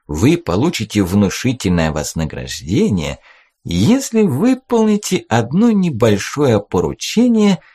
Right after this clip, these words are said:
которое вам вполне под силу. Это не займет у вас много времени, а пока ваша дама погостит у нас со всем возможным комфортом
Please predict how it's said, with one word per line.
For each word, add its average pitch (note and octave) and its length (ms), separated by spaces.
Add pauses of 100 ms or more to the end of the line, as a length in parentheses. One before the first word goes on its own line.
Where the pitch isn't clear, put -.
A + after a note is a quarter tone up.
(280)
которое B3+ 760
вам G3 380
вполне B2 760
под B2 280
силу. - 540 (500)
Это D#4 300
не G#3 180
займет A2 540
у G#2+ 60
вас G2+ 200
много G2+ 280
времени, F#2 500 (360)
а E2 200
пока - 560
ваша - 360
дама F3 440
погостит G2+ 760
у C4 80
нас A2 580 (320)
со - 280
всем C#3+ 540
возможным G2+ 640
комфортом F3 1000